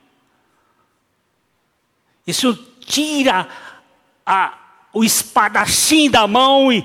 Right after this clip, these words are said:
e vamos duelar. Não! <laughs> Não tem mais duelo. Não tem mais guerra. Aqui nós somos irmãos. E vivendo na esperança de estarmos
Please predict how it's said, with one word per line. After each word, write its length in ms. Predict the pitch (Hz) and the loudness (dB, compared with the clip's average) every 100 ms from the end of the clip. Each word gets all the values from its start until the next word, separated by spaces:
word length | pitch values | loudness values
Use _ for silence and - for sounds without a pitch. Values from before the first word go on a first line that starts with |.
| - | -4
e 120 | 226 220 | -2 2
vamos 560 | 254 320 320 302 208 | 4 4 4 2 0
duelar. 800 | 180 269 233 254 262 - - - | 0 2 4 4 2 0 -8 -6
Não! 800 | 190 247 277 311 311 320 240 127 - - _ - - | 0 4 6 6 6 4 2 -2 -8 -20 _ -10 -6
<laughs> 300 | 190 - 240 | -6 -6 -4
Não 100 | 233 | -2
tem 200 | 247 220 | 0 2
mais 280 | 208 202 | 0 -2
duelo. 760 | 165 226 220 233 247 233 202 185 - _ _ _ _ _ _ _ _ _ _ | -2 2 4 4 2 2 0 -2 -12 _ _ _ _ _ _ _ _ _ _
Não 100 | 202 | -12
tem 180 | - 214 | -4 -2
mais 280 | 196 190 143 | 0 -2 -4
guerra. 680 | 139 196 190 175 135 - - _ _ _ _ _ _ - | -2 0 0 0 -2 -4 -18 _ _ _ _ _ _ -10
Aqui 280 | 143 180 | -6 -4
nós 220 | 175 160 151 | -4 -4 -6
somos 420 | 190 170 156 123 | -6 -6 -6 -6
irmãos. 1160 | 139 127 123 165 151 110 - - - - - _ _ _ _ - _ _ _ _ _ _ _ _ _ _ _ _ - | -6 -6 -2 -2 -2 -10 -12 -10 -10 -12 -18 _ _ _ _ -20 _ _ _ _ _ _ _ _ _ _ _ _ -8
E 100 | 240 | -2
vivendo 500 | 247 196 233 254 240 | -2 0 0 2 0
na 140 | 233 | 0
esperança 840 | 226 208 - 214 180 208 202 - 196 | 0 -2 -2 -2 0 -2 -4 -6 -4
de 160 | 185 | -2
estarmos 1500 | 185 - - 165 170 175 170 160 - - - - - - - | -2 -2 -2 0 0 -2 -4 -6 -8 -8 -8 -10 -12 -14 -16